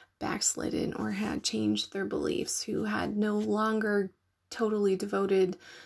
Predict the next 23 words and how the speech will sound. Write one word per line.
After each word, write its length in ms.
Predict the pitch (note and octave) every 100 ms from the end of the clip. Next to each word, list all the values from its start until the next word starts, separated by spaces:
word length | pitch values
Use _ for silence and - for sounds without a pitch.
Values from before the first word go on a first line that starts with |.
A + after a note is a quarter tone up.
| - -
their 300 | G3+ G3 -
life, 640 | G#3 G#3 - G#3 G3+ - - _ _ -
um, 320 | G3+ G#3 -
into 320 | G#3+ G#3 A3
the 120 | G3+
belief 300 | F#3 G3 F3+
of 100 | G#3
Christ, 440 | - D#4+ - F#3+ -
right? 340 | G#3 B3 B3 _ _ - - - - _ - -
But 400 | G#3 G#3+ G#3 - - - - - - _ -
if 160 | B3 B3
you 120 | B3
think 320 | - C#4 D#4
about 840 | F4 D#4 C4+ A#3+ A3+ G#3+ - - - - - A#3
it 160 | A3+
in 180 | F#3+ G#3
the 100 | G3+
sense 440 | - G#3+ G3+ G3+
of 240 | - F#3+ -
being 340 | G3+ G3 F#3+ F#3+
baptized, 1000 | G3 G3 G3 G#3 F#3+ F3+ F3+ F#3 - -
you 560 | - G#3 G#3 G#3 G#3+ G#3
are 580 | - G3+ G3+ G3 F#3 G3